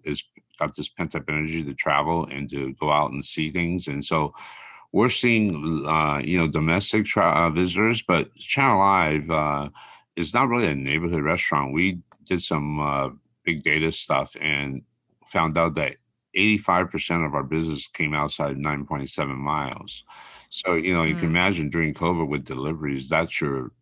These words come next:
Speaker 1: per-, perimeter, if you will, your, your, your area of service for all the delivery apps. So you, when you lose eighty-five percent of your business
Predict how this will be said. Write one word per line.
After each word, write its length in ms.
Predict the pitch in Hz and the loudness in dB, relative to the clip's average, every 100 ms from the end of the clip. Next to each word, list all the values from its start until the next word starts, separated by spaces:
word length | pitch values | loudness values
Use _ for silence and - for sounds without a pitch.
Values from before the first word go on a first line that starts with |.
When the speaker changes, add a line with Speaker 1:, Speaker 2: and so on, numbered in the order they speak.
| _ | _
Speaker 1:
per-, 120 | - - - | -20 -20 -10
perimeter, 600 | 76 82 95 69 67 67 | -4 0 0 0 -2 -2
if 120 | 67 | -4
you 140 | 69 | -6
will, 280 | 71 76 71 | -4 -2 -2
your, 340 | 67 69 67 - - - - _ | -2 -2 -6 -10 -20 -20 -20 _
your, 340 | 73 73 71 65 | -2 0 0 -2
your 300 | 71 69 67 | -4 -2 0
area 420 | 85 87 80 73 | 2 2 2 0
of 360 | - 73 67 | -2 -4 -4
service 680 | - - 113 87 65 - - - | -6 0 2 2 -2 -6 -8 -6
for 320 | 80 71 69 | -4 -2 0
all 200 | 67 76 | 0 0
the 240 | 71 69 65 | 0 -4 -6
delivery 460 | 76 82 120 76 | -4 -2 0 -2
apps. 260 | 64 60 - | -2 -6 -2
So 300 | 95 87 82 - - - - - | 2 2 0 -10 -18 -20 -16 -2
you, 160 | 80 | 0
when 100 | 87 | 2
you 180 | 92 107 | 4 4
lose 220 | 110 92 | 4 4
eighty-five 460 | 95 104 87 98 92 | 4 2 4 2 2
percent 440 | 82 95 92 85 | -2 0 0 0
of 160 | 80 76 | -2 -2
your 120 | 71 | -4
business 640 | 67 98 92 76 76 71 | 0 0 0 -2 -2 -4